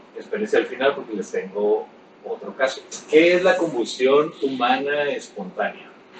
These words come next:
La combustión humana espontánea es lo que le sucede a un humano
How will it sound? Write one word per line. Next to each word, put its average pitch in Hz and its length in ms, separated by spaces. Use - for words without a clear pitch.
La 127 140
combustión 143 560
humana 165 400
espontánea 120 880
es 113 160
lo - 160
que - 80
le - 180
sucede 427 680
a - 160
un - 220
humano - 480